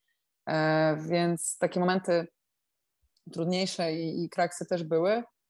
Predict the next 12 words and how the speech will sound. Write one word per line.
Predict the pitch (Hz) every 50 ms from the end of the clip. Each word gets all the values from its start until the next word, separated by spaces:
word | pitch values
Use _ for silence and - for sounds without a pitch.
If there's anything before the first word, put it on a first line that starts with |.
| _ -
Myślę, | 190 - - 185
że | 190
jeden | 190 190 196 190
właśnie | 180 180 - - 180
był | 170 180 170
przed | - - - 185 -
pójściem | - 185 - - 180 180
do | 180
gimnazjum. | 165 170 175 175 175 175 180 202 226 233 254 262 269 285 - _ _ _ _ _ _ _ -
E, | - 175 175 170 170 170 170 170 170 170 170 170 165 160 - - _ _ _ _ _ _ _ _ _ _ _ _ _ _ _ _ _ _ _ _ _ _ _ _ _ _ _ _ _
tak, | - 156 160 160 -
i, | -